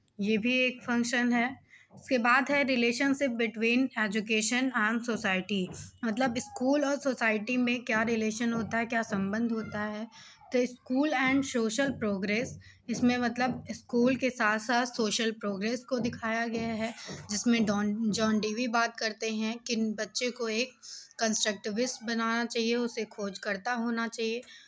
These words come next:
Then है सेकंड, education is the reflection of society,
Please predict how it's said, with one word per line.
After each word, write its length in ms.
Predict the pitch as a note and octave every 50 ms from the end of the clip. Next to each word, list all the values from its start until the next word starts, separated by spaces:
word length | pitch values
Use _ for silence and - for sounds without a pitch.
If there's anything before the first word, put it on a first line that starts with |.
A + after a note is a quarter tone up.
| - - _ _ - - _ - A3
Then 200 | B3+ C4+ C#4 C4+
है 140 | C#4+ C#4
सेकंड, 480 | C4+ - C4 A#3+ - B3 C4 C#4 C#4 C4+ - - _ _ _ _ _ _ _ _ - A#3
education 600 | A#3+ A3+ A#3+ A#3+ A#3+ B3 B3+ A#3+ - D4 D4 C#4+
is 160 | C4+ B3+ A#3+ A3 -
the 260 | B3 B3 C4 A#3+ A#3
reflection 460 | A#3 A#3 - A3+ A3 G#3+ - C#4+ C#4 C#4
of 220 | C4+ C4 C4 C4
society, 640 | - C4+ B3 B3 C4 A3+ A3+ A3+ A3 - A#3 B3 C4